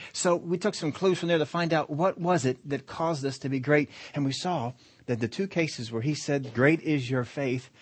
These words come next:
were two cases in which those two people needed absolutely zero natural stimulation. They needed nothing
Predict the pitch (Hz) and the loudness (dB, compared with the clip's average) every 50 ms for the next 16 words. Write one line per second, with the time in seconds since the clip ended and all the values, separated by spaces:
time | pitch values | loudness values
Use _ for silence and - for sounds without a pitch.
0 | - - - - - - 131 131 131 - - 180 185 - - 156 147 147 139 151 | -20 -20 -20 -18 -4 0 2 2 2 2 0 0 0 2 2 2 2 2 2 -2
1 | 143 131 139 127 127 135 151 - - - - 139 143 170 165 - - 196 180 170 | -4 -2 0 0 4 4 4 2 2 0 2 4 4 4 2 0 0 0 0 2
2 | - 175 170 165 - 131 120 123 117 - - - - 127 131 143 151 151 143 131 | 2 2 2 2 2 2 2 2 0 -4 -12 -10 -2 2 4 6 8 8 6 6
3 | - - - 156 175 180 - - - 165 156 147 147 143 147 139 147 143 143 131 | 4 4 6 6 6 6 6 2 2 2 2 4 4 2 4 4 4 4 4 4
4 | 127 - - - - - 110 101 95 98 104 107 131 160 185 180 147 120 107 104 | 0 -4 -14 -20 -10 -4 -2 -2 0 0 0 4 6 8 8 8 8 8 6 6
5 | 104 104 110 127 143 139 - _ _ _ _ _ _ _ _ _ _ _ _ _ | 8 6 6 4 2 0 -6 _ _ _ _ _ _ _ _ _ _ _ _ _
6 | _ 117 117 127 151 160 165 - - - 156 156 143 - - - 151 143 143 135 | _ 0 4 4 4 4 4 0 0 2 2 2 2 0 -4 -2 0 2 2 4
7 | 131 123 113 - - 92 76 - _ _ _ _ _ _ _ _ _ _ - - | 4 2 2 0 -4 -6 -6 -10 _ _ _ _ _ _ _ _ _ _ -20 -20
8 | - - _ _ _ _ _ _ _ _ _ _ _ _ - _ - 123 135 143 | -20 -20 _ _ _ _ _ _ _ _ _ _ _ _ -20 _ 4 6 6 8
9 | 147 143 139 139 127 123 135 151 160 151 - - 104 101 110 113 | 8 8 8 6 6 4 4 4 4 4 2 0 -2 -2 -2 -6